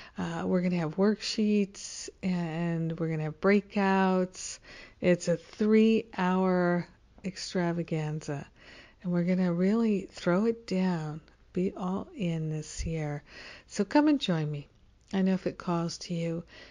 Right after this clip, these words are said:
you will. And remember, you can always get the download, always listen later, and that's the beauty of it. I love and appreciate you. Oh, and Masterful Living, the first class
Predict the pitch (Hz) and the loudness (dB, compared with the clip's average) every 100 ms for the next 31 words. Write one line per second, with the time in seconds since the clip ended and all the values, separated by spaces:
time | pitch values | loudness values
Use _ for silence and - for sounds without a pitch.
0 | _ - 185 175 170 165 165 208 - - | _ 0 2 4 4 4 2 -2 -6 -20
1 | - - 202 185 175 180 175 190 220 254 | -20 -4 2 4 4 4 4 6 6 6
2 | 185 160 170 - 220 - 180 202 240 220 | 6 4 0 -2 -6 -2 2 4 4 0
3 | - 196 190 185 165 156 156 156 156 156 | -4 -2 -2 -2 -2 -2 -2 -2 -4 -6
4 | - 202 202 202 - 180 - 175 165 165 | -2 0 2 0 0 -4 -2 -4 -2 -2
5 | 160 156 151 156 - - - - - - | -4 -4 -4 -6 -12 -20 -20 -20 -8 0
6 | 175 165 160 156 151 - _ _ _ _ | 2 2 0 -4 -6 -12 _ _ _ _
7 | _ _ _ _ _ 175 170 - - 165 | _ _ _ _ _ -8 -8 -10 -10 -8
8 | 170 165 160 151 147 151 143 - - _ | -4 -4 -2 -4 -6 -8 -10 -14 -20 _
9 | _ - - - - - 190 196 190 190 | _ -18 -18 -16 -20 -4 2 6 8 8
10 | 202 233 233 - 202 190 190 180 185 190 | 6 4 2 0 -2 0 0 0 4 2
11 | 175 330 381 392 392 392 381 349 339 330 | 4 4 6 8 8 8 6 4 2 0
12 | 302 - 262 214 208 196 247 233 185 175 | 0 -4 0 4 4 4 2 4 2 0
13 | - 202 196 - - 185 214 208 165 - | 0 -2 -2 -10 -6 -4 -2 -2 -4 -12